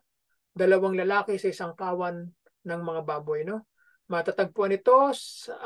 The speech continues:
ang Um Uwais sa one hundred ten kilometers hilaga ng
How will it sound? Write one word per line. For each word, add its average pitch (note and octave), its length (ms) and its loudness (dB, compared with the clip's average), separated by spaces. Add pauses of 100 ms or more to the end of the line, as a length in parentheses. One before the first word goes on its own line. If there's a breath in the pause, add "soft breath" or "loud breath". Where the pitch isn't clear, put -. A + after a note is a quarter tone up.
(260)
ang F3+ 160 -4
Um B3 400 6 (240)
Uwais G#3 640 4 (320)
sa F#3+ 320 -2
one G3 240 0
hundred G#3+ 400 2
ten G#3 240 -2
kilometers G3+ 720 0
hilaga F3+ 480 -2
ng E3 160 -6